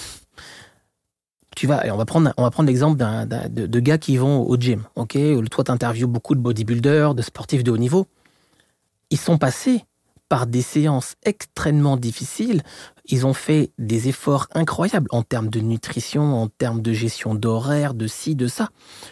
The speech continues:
pour arriver où ils en sont aujourd'hui. Et c'est ce travail qui paye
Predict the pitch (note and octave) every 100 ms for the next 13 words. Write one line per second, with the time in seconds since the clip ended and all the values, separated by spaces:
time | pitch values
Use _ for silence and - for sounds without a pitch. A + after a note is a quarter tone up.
0 | _ - F4 D#4 - D3 C3 C3 B3+ -
1 | - C#3+ C3 - C3 B2+ A#2 A#2+ - _
2 | _ _ - B2 - C#3+ C3+ - D3+ F#3+
3 | G3 - - - A3+ F3